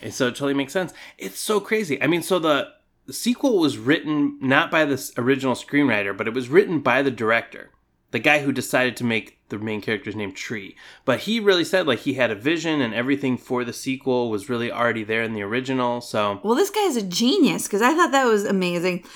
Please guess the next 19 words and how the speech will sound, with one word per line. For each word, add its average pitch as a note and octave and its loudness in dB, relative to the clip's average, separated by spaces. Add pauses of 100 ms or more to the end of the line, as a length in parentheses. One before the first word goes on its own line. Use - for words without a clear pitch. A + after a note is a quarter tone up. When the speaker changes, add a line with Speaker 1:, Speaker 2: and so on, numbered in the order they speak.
(180)
Speaker 2:
One B3 6
thing C5 -4
that F4+ 6
I C#4 2
thought C4+ 2
was G#3 -2
so C4+ 4
interesting A#3 0
that F#3+ 2
I F#3 4
could G3 -2
never F#3+ 2
have F#3 -2
predicted F3 -2 (380)
is F#3 0
watching A#3+ 0
this B3 0
in G3+ 0
reverse F3+ 0